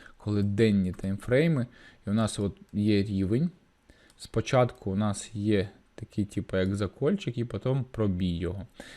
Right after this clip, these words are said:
І зараз ми подивимося, як воно в ідеалі пробивало на п'ятихвилинці. Цей моментик треба. І тут дивимося, як воно пробивало цей рівень. Дивіться, як воно його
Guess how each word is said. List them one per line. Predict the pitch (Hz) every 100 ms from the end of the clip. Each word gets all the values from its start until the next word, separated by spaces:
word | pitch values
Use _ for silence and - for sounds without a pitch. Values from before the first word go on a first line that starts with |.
| -
І | -
зараз | 143 120 123 -
ми | 101
подивимося, | 95 104 127 120 -
як | 92 95 117 117
воно | 95 98
в | 104
ідеалі | 98 92 107 117
пробивало | 95 90 90 107 107
на | 87 95
п'ятихвилинці. | 117 - - 92 - 82 85 104 - - - - - - -
Цей | - 95
моментик | 90 95 131 131 120
треба. | - 104 98 95 - - - - -
І | - 127
тут | - 95 85
дивимося, | 117 117 98 -
як | 95 101 -
воно | 92 101
пробивало | - 90 90 90 104 104
цей | 87 - 92 90
рівень. | - 92 85 - - - -
Дивіться, | 98 101 98 - - - _ _ - - -
як | 101 98
воно | 90 90
його | 87 104